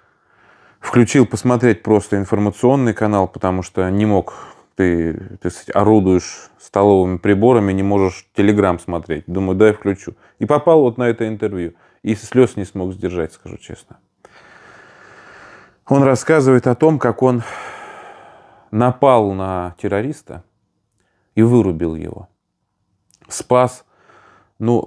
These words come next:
по его подсчётам, ну, правда, он говорит, я не мог считать, я не мог это, но он говорит, ну, там, ну, две сотни людей точно вышло через этот выход, да? Ну, десятки, скажем так, десятки людей. Вот. И вы знаете,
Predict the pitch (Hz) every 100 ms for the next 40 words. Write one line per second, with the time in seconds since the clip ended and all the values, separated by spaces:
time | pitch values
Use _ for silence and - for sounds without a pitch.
0 | - 120 123 127 117 104 92 - 95 78
1 | 73 - 110 - - - 113 107 107 101
2 | 101 110 107 107 92 - 107 113 98 98
3 | 101 101 139 139 98 95 92 90 104 95
4 | 92 95 92 92 101 - _ _ - 104
5 | 107 120 107 117 101 107 104 98 95 98
6 | - 85 78 - - - 82 80 - -
7 | 71 - - - 113 120 _ - - -
8 | - _ 113 113 143 - 127 95 - 80
9 | - 90 92 87 87 101 117 - 104 -
10 | 92 92 82 92 - _ _ _ _ _
11 | _ _ _ _ 104 107 92 - - -
12 | - 110 110 117 113 104 - - _ _
13 | _ _ _ _ _ _ _ _ _ -
14 | - - 127 117 147 131 117 110